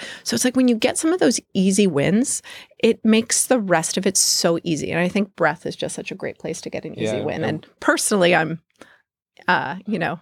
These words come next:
Speaker 1: very, very fascinated by it, by my personal
Speaker 2: And, and
Speaker 1: experience.
Speaker 2: Colleen, you know, she shared her personal story. It's something you tend not to think about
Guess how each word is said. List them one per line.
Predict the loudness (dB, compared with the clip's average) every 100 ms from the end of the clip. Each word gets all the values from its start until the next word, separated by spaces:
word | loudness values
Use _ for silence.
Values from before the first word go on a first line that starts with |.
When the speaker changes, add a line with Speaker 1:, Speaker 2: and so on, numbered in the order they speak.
| _
Speaker 1:
very, | 0 2 2
very | 0 0 2 2
fascinated | 0 0 0 0 0 0
by | 2 2
it, | 2
by | 0
my | -2 -4
personal | -4 -4 -6 -8
Speaker 2:
And, | -6
and | -4
Speaker 1:
experience. | -4 -6 -2
Speaker 2:
Colleen, | 2 4 4 2
you | 4
know, | 4
she | 2 0
shared | 0 0 2 4 4
her | 2
personal | 0 -2 0 -2
story. | 0 2 4
It's | 2 2
something | 2 2 2
you | 4 2
tend | 0 2 4
not | 4 2 0
to | -2
think | 2 4
about | 4 2 2 0